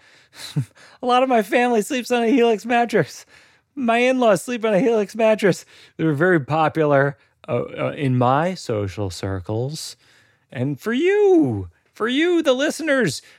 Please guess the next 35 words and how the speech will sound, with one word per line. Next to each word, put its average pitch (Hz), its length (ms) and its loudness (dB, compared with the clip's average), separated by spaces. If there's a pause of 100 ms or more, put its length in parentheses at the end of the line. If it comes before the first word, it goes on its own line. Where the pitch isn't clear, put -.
(100)
all 233 180 0
you 220 160 2
have 185 140 2
to 170 80 -4
do 170 200 2
is 135 140 0
go 135 220 4
on 117 140 0
helix 107 420 -4
sleep 117 200 -4
dot 104 180 -2
com 107 200 -4
slash 107 300 -4
birbigs 110 380 -2
and 104 120 -6
take 147 240 -2
their 120 220 -2
two-minute 208 580 -4
sleep 160 360 -8
quiz. 151 380 -2 (280)
They 127 160 -2
match 143 340 0
you 185 220 0 (220)
to 113 160 -2
a 104 80 -2
customized 208 680 -4
mattress. 175 480 -2 (240)
You 120 140 -6
get 107 180 -2
the 110 80 -6
best 127 340 -2
sleep 196 260 -4
of 214 60 -6
your 220 160 0
life. 175 400 2